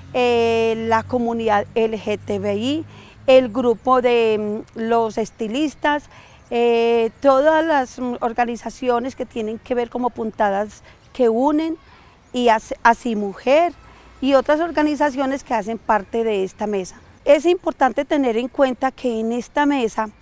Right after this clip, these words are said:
eh, por, eh, las líneas que trabaja el gobierno, eh, local, está el área de inclusión, que es donde tenemos a la comunidad L G T B I,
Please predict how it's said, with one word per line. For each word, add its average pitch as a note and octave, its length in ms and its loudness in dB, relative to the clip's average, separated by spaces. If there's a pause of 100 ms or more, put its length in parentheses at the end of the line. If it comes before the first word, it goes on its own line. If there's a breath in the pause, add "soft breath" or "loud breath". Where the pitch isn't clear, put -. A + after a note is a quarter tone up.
(380 soft breath)
eh, A#3+ 240 0
por, A#3+ 640 4
eh, A3+ 180 -2 (460)
las A3+ 240 2
líneas C4 580 -4
que C4 100 -2
trabaja A#3 640 2
el B3+ 120 -2
gobierno, A#3+ 1040 -2 (180)
eh, G#3 320 -4
local, A#3 540 2 (1400 soft breath)
está B3+ 400 4
el B3 160 4
área C4+ 320 4
de C4 120 4
inclusión, A3+ 1080 -2 (300)
que B3+ 240 4
es A3+ 100 -4
donde C4+ 320 0
tenemos A#3 480 -2
a B3+ 80 2
la A#3 140 0
comunidad A#3 440 0
L A#3+ 160 -2
G A#3 140 -2
T A3+ 160 -2
B A3+ 140 0
I, B3+ 220 -4